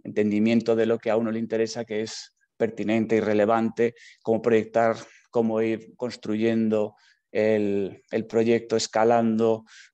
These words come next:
¿no? Incorporando capas de complejidad hasta alcanzar un proyecto que sea, digamos, propio de una máster habilitante de un proyecto fin de carrera como el que nos tenemos que hacer.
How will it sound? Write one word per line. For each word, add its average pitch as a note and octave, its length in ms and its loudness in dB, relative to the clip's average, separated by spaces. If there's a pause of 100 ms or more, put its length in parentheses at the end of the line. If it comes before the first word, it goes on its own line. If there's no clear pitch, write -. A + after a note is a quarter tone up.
(180)
¿no? A2 180 -8
Incorporando A2+ 480 0
capas A2 280 0
de A2 100 0
complejidad A2 760 -2 (320)
hasta G#2+ 220 -6
alcanzar G#2 460 -2
un G2+ 340 -2
proyecto G#2 480 -2
que G2 100 -8
sea, F#2+ 480 -4
digamos, F#2 380 -12 (400)
propio A#2 560 2
de G2+ 200 0
una F#2+ 580 -6 (220)
máster G2+ 640 -2 (380)
habilitante G#2 760 0
de G2 120 0
un F#2 420 -10
proyecto F#2 220 -10
fin G2 160 -6
de F#2+ 100 -4
carrera F#2 400 -4
como F#2+ 300 -6
el F#2 100 -12
que - 340 -8 (460)
nos - 500 -10
tenemos F#2+ 360 -2
que F#2+ 200 0
hacer. F#2 380 0